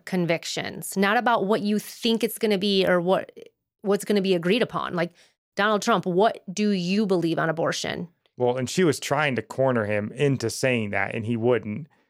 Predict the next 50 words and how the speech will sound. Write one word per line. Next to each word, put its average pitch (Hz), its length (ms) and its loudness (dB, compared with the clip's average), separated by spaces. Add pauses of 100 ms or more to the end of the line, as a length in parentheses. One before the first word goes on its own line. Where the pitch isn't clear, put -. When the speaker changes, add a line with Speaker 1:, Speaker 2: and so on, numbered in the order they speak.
(320)
Speaker 2:
He 120 80 -4
wouldn't 127 320 0
give 123 200 2
his 120 100 -2
Speaker 1:
But - 80 -2
you're 330 140 0
Speaker 2:
opinion. 277 120 4
Speaker 1:
allowed 226 340 2
to 202 120 -6
say 240 220 0
your 196 200 2
personal 202 400 -2
opinion 160 640 0 (300)
Speaker 2:
And 233 140 2
Speaker 1:
and 240 280 2
say, 196 240 2
"But 202 240 0
we're 190 140 2
gonna 196 240 2
try 185 180 -2
to 180 100 0
work 170 220 0
something 170 400 -4
out. 165 240 -2
This 180 220 0
is 170 100 -2
what 190 140 2
I 214 180 2
want, 226 300 0
but 175 100 0
it 165 80 -2
might 170 300 0
not 170 180 0
happen." 165 400 -4
At 277 160 0
least 339 320 0
say 185 220 0
that. 175 480 -2 (400)
Speaker 2:
And 139 200 -2
that's 127 320 -2
why 117 360 2 (100)
we 113 120 -6
should 123 260 -2
be 110 160 0
up 110 120 2
in 110 100 -2
arms 131 340 2
on 101 200 -2
this, - 260 -10
because 113 580 -2